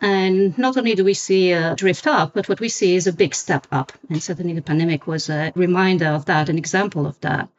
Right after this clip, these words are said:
But then the question is what happens in the years subsequent to that. If that shock is not unwound, at least partially, then some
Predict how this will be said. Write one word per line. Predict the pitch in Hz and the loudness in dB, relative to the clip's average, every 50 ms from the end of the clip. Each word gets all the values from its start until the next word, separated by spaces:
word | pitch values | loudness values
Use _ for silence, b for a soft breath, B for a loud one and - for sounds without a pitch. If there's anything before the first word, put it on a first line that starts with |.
| _ _ _ _ _ _ _ _ | _ _ _ _ _ _ _ _
But | 226 208 190 | 0 2 4
then | 262 285 277 254 208 180 175 208 220 - | 4 6 6 6 6 6 4 2 2 2
the | - 196 | 0 -2
question | - - 233 240 262 - - 190 165 165 165 | 0 2 0 0 0 0 0 0 2 2 4
is | 175 175 170 170 - | 4 2 2 2 2
what | 202 196 185 - | 0 0 0 0
happens | - 226 220 - - 185 170 175 175 - - - - | 0 -2 -2 0 0 0 0 0 -2 -4 -8 -6 0
in | 254 269 269 277 240 | 4 6 6 6 6
the | 208 202 | 6 4
years | 180 180 175 170 156 - | 4 4 2 2 0 -2
subsequent | - - - - - 277 269 - 175 143 | -4 -4 -2 0 0 0 2 0 -2 -2
to | - 151 139 | 0 -2 0
that. | 160 151 135 - - 117 - - - - _ | 0 0 0 -2 -2 -6 -8 -10 -12 -4 _
If | 208 208 202 196 180 - - - - 269 - _ | 2 4 4 4 2 0 -4 -12 -18 -20 -20 _
that | 180 - - 240 247 | 0 2 2 2 0
shock | - - 226 196 185 - 190 | 0 0 0 0 0 0 -2
is | 180 160 | 0 0
not | 240 254 247 226 - | 0 0 0 0 0
unwound, | 202 175 175 170 185 214 226 196 165 160 165 160 - - | 0 0 2 2 2 2 2 2 2 2 0 0 -2 -4
at | 165 175 - - 202 | -6 -8 -6 -2 0
least | 190 185 175 - - - _ _ _ - | 0 0 0 -2 -6 -10 _ _ _ 0
partially, | 233 247 262 - - - 135 - - 160 - B B B B B B B B - | 2 2 2 2 -2 -4 -6 -4 -6 -8 -10 B B B B B B B B -2
then | 226 220 226 226 233 | 0 2 2 2 0
some | 226 - - 285 277 285 269 | 0 0 2 4 6 6 6